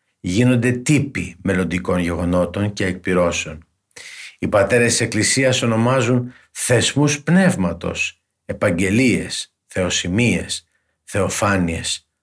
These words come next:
προορίσεις, προφητείες και θεοπτίες – Τις τυπολογίες και τις θεοφάνειες αυτές του άσαρκου λόγου. Το είπαμε αυτό και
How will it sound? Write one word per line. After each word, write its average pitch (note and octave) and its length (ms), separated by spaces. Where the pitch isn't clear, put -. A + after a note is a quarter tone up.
προορίσεις, - 840
προφητείες A#2+ 920
και D3+ 140
θεοπτίες – G2 920
Τις G#2 200
τυπολογίες F#2+ 760
και - 100
τις - 140
θεοφάνειες F#2+ 800
αυτές - 400
του F#2 160
άσαρκου F2+ 480
λόγου. F2 360
Το G2+ 120
είπαμε G2+ 420
αυτό G#2+ 640
και G2 360